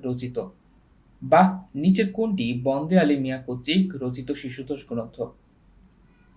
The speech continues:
কুচবরণ কন্যা, কামাল আতাতুর্ক, মেঘকুমারী সবগুলোই হচ্ছে বন্দে আলী মিয়া কর্তৃক শিশুতোষ গ্রন্থ, অর্থাৎ সঠিক উত্তর হবে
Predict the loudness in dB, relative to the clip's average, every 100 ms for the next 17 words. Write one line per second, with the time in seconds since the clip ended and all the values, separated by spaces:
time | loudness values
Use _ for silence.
0 | _ _ _ -4 0 0 4 4 4 0
1 | 0 0 2 2 2 2 -2 -14 _ _
2 | _ _ _ 2 4 4 4 2 -2 -4
3 | -4 -6 -14 _ -10 -4 -4 -4 -2 0
4 | 2 0 0 0 0 -2 -4 -4 -4 0
5 | 0 0 -6 -20 -20 _ 0 2 2 2
6 | 2 2 0 -2 -2 -4 -2 0 0 -2
7 | -8 -2 -2 -2 -2 -2 -2 -4 -12 -14
8 | _ _ _ -16 -8 -6 -6 -6 -8 -6
9 | -6 -6 -6 -6 -6 -8